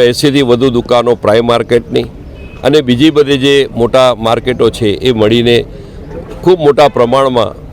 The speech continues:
બે હજાર પાંચસો જેટલા વેપારીઓ ડિસ્કાઉન્ટ જાહેર કર્યું છે. એ ડિસ્કાઉન્ટ બે પાંચ ટકાથી લઈને સો ટકા સુધીનું ડિસ્કાઉન્ટ છે. શાકભાજીના વેપારીઓ પણ છે,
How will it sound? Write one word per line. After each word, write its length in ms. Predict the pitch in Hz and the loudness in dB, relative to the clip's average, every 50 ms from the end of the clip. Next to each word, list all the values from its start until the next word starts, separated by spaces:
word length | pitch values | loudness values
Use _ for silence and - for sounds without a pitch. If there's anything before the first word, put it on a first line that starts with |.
| - - | -8 -2
બે 100 | 107 123 135 | 2 2 2
હજાર 200 | 127 120 135 127 | 4 2 2 2
પાંચસો 380 | - - 107 107 110 - 139 127 | 0 0 -2 -2 0 0 0 0
જેટલા 300 | 117 117 113 - 120 113 | 2 0 0 0 0 0
વેપારીઓ 520 | 101 101 98 92 90 120 113 123 120 117 110 | 0 0 0 0 0 0 0 2 0 0 0
ડિસ્કાઉન્ટ 460 | 98 92 87 - - 127 131 127 123 | -2 -4 -6 -2 0 0 2 2 2
જાહેર 200 | 127 127 127 120 | 2 2 2 2
કર્યું 320 | 113 127 123 123 127 127 | 2 0 0 0 0 -2
છે. 160 | 120 - 131 120 - - - - - - - - - - - - - | -2 -4 -6 -6 -6 -10 -16 -20 -20 -18 -20 -20 -18 -18 -20 -6 0
એ 80 | 147 156 | 0 2
ડિસ્કાઉન્ટ 600 | 156 143 139 - - - 139 135 139 131 - 113 | 2 2 0 0 0 2 2 2 2 -2 -4 0
બે 120 | 123 123 120 | 0 0 2
પાંચ 220 | - 143 139 - - | 2 0 -2 0 0
ટકાથી 400 | 120 110 - 127 127 123 131 120 110 107 | -2 0 2 0 0 2 0 0 2 2
લઈને 260 | 110 117 117 123 120 | 2 2 2 0 0
સો 200 | 107 - 123 117 | 0 0 0 0
ટકા 300 | 123 113 117 - 123 123 | 2 0 0 0 0 0
સુધીનું 440 | 117 - 123 110 113 123 123 127 123 | 0 -2 -4 -2 -2 0 0 0 0
ડિસ્કાઉન્ટ 480 | 113 120 107 - - 117 120 120 120 - | -2 -4 -6 -2 0 0 0 0 -2 -2
છે. 140 | - 123 117 147 - - - - - - - - - - - - - - - | -4 -4 -4 -4 -8 -14 -20 -20 -20 -20 -20 -20 -20 -20 -20 -20 -18 -6 -2
શાકભાજીના 640 | 127 120 127 123 104 123 120 117 123 123 120 113 107 | 0 2 2 2 2 0 2 2 4 4 4 4 2
વેપારીઓ 480 | 104 101 92 131 127 127 127 123 123 | 0 0 2 0 0 2 2 2 0
પણ 220 | 117 - 127 127 120 | 0 0 -2 -4 -4
છે, 200 | - - 131 | -4 -6 -6